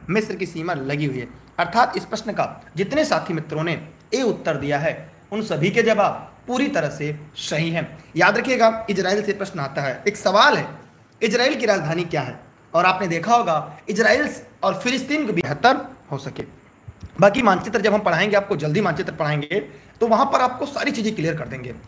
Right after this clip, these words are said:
मानचित्र के माध्यम से। आप सभी लोग online class से notes के लिए इस number पर जुड़े रहिएगा, जहाँ पे आपको notes के माध्यम से सारी चीज़ें मिल जाएंगी। ये जौनपुर जनपद से मेरे द्वारा निःशुल्क class चल रही है, Facebook और YouTube पर। पन्द्रह second है,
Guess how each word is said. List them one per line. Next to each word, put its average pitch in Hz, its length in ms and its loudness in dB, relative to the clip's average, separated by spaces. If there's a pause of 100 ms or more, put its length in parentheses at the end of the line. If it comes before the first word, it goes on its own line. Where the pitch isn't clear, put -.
(140)
मानचित्र 190 400 2
के 240 140 0
माध्यम 127 360 -2
से। - 140 -12 (280)
आप 190 80 2
सभी 254 200 6
लोग 285 240 4 (480)
online 208 240 6
class 220 240 6
से 226 60 4
notes 185 260 2
के 202 100 -2
लिए 196 120 6
इस 202 80 0
number 160 240 2
पर 185 140 0
जुड़े 147 220 2
रहिएगा, 156 420 2 (640)
जहाँ 175 160 6
पे 202 120 4
आपको 196 260 6
notes 175 300 0
के 190 100 -2
माध्यम 156 300 0
से 170 120 -8
सारी 156 140 -2
चीज़ें 165 160 0
मिल 147 180 0
जाएंगी। 151 360 0 (1500)
ये 196 80 6
जौनपुर 165 320 4
जनपद 208 280 2
से 220 100 -4
मेरे 180 240 2
द्वारा 185 200 6
निःशुल्क 156 280 -2
class 180 160 4
चल 170 180 0
रही 143 140 0
है, - 240 -4 (120)
Facebook 175 280 -4
और 175 80 0
YouTube 190 280 -4
पर। 214 80 -2
पन्द्रह 240 360 0
second 240 320 2
है, - 380 2